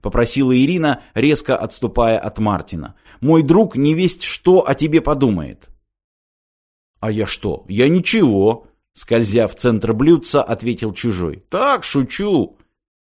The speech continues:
«Павлик?» — спросил Мартин у Ирины. «Ну, надо же его как-то звать», — вопросом ответила Ирина. «Настоящее звуковое имя у него есть, но выговорить его невозможно.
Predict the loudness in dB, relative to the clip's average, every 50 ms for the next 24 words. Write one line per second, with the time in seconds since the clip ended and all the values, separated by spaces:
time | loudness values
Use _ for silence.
0 | _ _ _ _ _ -4 -2 0 0 0 -2 -2 0 -2 -2 -2 -4 -14 _ _
1 | _ _ _ _ -20 -10 -2 0 0 0 0 0 0 0 2 2 2 0 0 -2
2 | -2 -2 -2 -2 -2 -2 0 2 2 2 0 -2 -4 -6 -8 -12 _ _ _ _
3 | _ _ _ _ -20 -20 -20 -20 _ _ -6 -2 0 2 4 4 4 2 2 2
4 | 2 2 2 2 0 2 2 2 2 4 4 4 4 4 0 -2 -2 0 -4 -2
5 | -2 0 0 0 0 0 -4 -10 -18 -20 _ -6 -4 -4 -2 0 2 0 2 2
6 | 2 0 0 0 0 -2 -4 -2 -2 -2 0 0 0 0 -2 -4 -6 -8 -12 -14
7 | _ _ _ -20 -16 -6 -4 -2 0 2 2 2 2 2 0 2 2 2 2 2
8 | 0 -2 0 2 4 6 6 6 4 4 2 -2 -2 -2 0 0 0 0 0 2
9 | 2 2 2 2 0 0 2 4 4 2 2 -2 -4 -2 0 0 0 0 -2 -2
10 | 2 2 4 4 4 4 2 0 -4 -6 -4 -4 -2 -2 0 0 2 2 2 0
11 | 0 0 0 0 -2 -2 -6 -10 -14 -14 -18